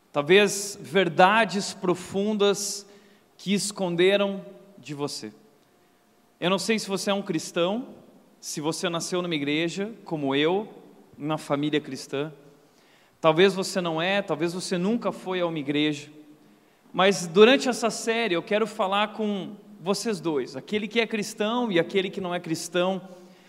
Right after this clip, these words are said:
E eu quero apresentar Jesus a você como talvez você nunca ouviu falar. Na minha adolescência,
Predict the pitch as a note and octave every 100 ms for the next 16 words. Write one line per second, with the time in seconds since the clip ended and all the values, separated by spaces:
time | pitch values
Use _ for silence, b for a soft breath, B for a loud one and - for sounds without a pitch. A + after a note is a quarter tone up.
0 | B F#3+ G3 A3+ A#3 A#3 A3 F#3 G#3 G3
1 | G#3+ A3+ A3+ D3 F3+ F3 F3 G#3 A3+ F3
2 | D3+ D#3 - G3+ G3 F#3+ F#3 F3+ F3+ F3
3 | F#3+ F3+ F3+ F#3 F3 G3 B3 C4 G#3 E3+
4 | C#3 D3 E3 F3 F3 - - - _ _
5 | _ _ - D3 B2 G#2 - - - _
6 | _ _ _ _ _ b b b - F3+
7 | G#3+ A#3 G#3+ G3 - A#3 A#3 - -